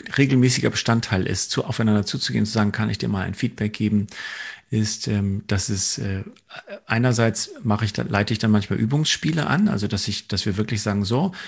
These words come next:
in den nächsten, im nächsten Monat nach dem Workshop, jetzt kriegt jeder drei Teamkollegen zugelost, macht ihr einfach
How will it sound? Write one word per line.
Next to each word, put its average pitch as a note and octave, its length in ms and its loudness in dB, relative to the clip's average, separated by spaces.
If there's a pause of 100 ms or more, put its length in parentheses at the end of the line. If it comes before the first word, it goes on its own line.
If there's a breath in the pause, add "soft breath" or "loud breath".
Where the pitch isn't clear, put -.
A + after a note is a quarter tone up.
(120)
in A2+ 100 2
den G2+ 120 6
nächsten, B2 560 2 (380 loud breath)
im A2+ 120 6
nächsten B2+ 300 4
Monat B2+ 300 4
nach G#2 220 2
dem B2 300 2
Workshop, D#3+ 500 2
jetzt A#2 200 -2
kriegt - 180 0
jeder A#2 220 4
drei A#2 480 2
Teamkollegen C#3+ 520 4
zugelost, C3 600 0
macht C3+ 200 0
ihr A#2+ 100 0
einfach A#2+ 440 0